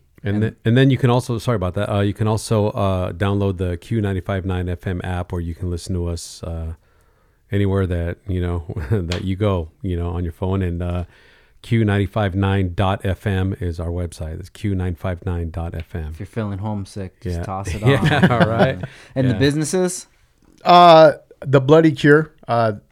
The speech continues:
Speaker 2: uh, that's on, uh, Instagram, and, uh, catch us at, at one of the beer festivals, wine festivals, tequila festivals, margarita festivals.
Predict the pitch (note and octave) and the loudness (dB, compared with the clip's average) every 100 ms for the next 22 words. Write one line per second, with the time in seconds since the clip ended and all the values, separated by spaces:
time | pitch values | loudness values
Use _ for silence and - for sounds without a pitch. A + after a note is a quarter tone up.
0 | - - A2+ G#2+ G#2+ B2 - A#2+ A2+ A2 | -16 -6 -4 -2 -2 -2 -2 -2 -2 -2
1 | G#2+ C3 C3 C3 B2 A#2+ C3+ A#2 A2 G2+ | -2 -2 -2 -2 -2 -2 -2 -2 -2 -4
2 | - B2+ B2 B2+ A#2 A2 G#2+ - A#2+ - | -2 -2 -2 -4 -2 -2 -4 -8 -12 -12
3 | - _ A2 B2 C3 A2+ G2+ C3 B2 C3 | -20 _ -4 0 0 -2 0 0 2 0
4 | B2 - A#2+ A#2+ A#2+ A2+ A#2+ B2 B2 A#2 | -2 -4 -6 -4 -4 -4 -2 -2 -2 -4
5 | - A2 A2+ A2 A2 G#2+ - C3 A#2 - | -6 -8 -6 -6 -8 -10 -6 -4 -4 -4
6 | A#2 G#2+ A2 G#2+ G#2+ A2 G#2+ G#2 A2 G#2+ | -6 -6 -10 -10 -8 -8 -6 -8 -8 -8
7 | - A2 - G#2 G#2+ G#2 | -10 -10 -10 -8 -6 -8